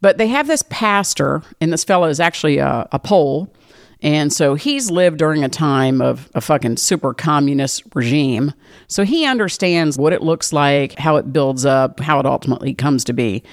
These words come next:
This guy gets it. So this pastor out there spreading the good word, he actually has been in the U S doing the same thing.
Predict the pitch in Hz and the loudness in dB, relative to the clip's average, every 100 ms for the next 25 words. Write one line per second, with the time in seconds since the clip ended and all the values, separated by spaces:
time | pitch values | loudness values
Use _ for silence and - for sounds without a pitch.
0 | - - 285 247 170 143 113 - - - | -14 -4 -2 2 0 2 -2 -2 -6 -2
1 | 226 - - 226 208 - 190 185 180 - | 0 -2 -2 0 0 0 0 0 -4 -10
2 | - - 185 - 196 - - 175 185 196 | -14 -2 0 0 -2 -2 0 2 2 0
3 | 170 185 156 143 143 156 226 - 320 247 | 0 -2 0 0 0 0 -2 -2 -2 0
4 | 208 202 190 175 170 160 131 165 - 147 | 2 2 0 0 0 2 0 -2 -2 0
5 | 143 139 139 127 135 127 | 0 0 0 0 0 0